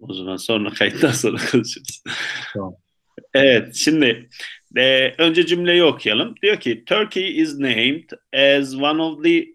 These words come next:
Speaker 1: countries that has accommodated the most foreign students in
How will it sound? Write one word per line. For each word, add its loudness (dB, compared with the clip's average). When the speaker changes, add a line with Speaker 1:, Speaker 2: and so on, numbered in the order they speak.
Speaker 1:
countries -4
that -2
has -4
accommodated -2
the 6
most 2
foreign 2
students -4
in 2